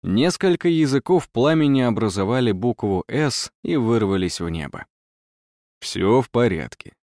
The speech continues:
все в прошлом». «Я не могу поверить, что мой отец поступил так. Мне правда жаль». «Я сказал тебе это не для того, чтобы ты чувствовал себя виноватым. Вот к чему я вел».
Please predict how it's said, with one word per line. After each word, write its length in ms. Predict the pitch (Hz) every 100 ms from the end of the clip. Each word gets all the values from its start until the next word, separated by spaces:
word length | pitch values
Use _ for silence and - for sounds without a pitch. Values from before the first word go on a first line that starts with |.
| -
все 260 | - 107
в 80 | 117
прошлом». 680 | - 123 139 98 - 82 - _ _ _ _ _ _ _ -
«Я 240 | 92 127
не 160 | 135 127
могу 360 | 131 135 139
поверить, 640 | 143 120 113 151 165 127 - _ _ -
что 220 | - 156
мой 280 | 180 185 151
отец 300 | - 175 -
поступил 600 | 147 139 165 143 160 147
так. 360 | - 120 101 _ _ _ _ -
Мне 300 | - 175 170
правда 500 | - 185 185 131 123
жаль». 320 | 117 139 98 - _ _ _ _ _ _ -
«Я 220 | 90 104
сказал 460 | - 107 95 113 110
тебе 340 | - 95 104
это 240 | 127 -
не 180 | 113 139
для 240 | 151 165 156
того, 400 | 156 139 127 165
чтобы 340 | - 156 151
ты 160 | - 147
чувствовал 680 | - 113 135 - 127 123
себя 300 | 120 107 101 101
виноватым. 600 | 92 90 80 60 - - _ _ _ _ _ _ -
Вот 320 | 95 165 202
к 80 | -
чему 300 | - 156 160
я 180 | 147 139
вел». 340 | 120 87 76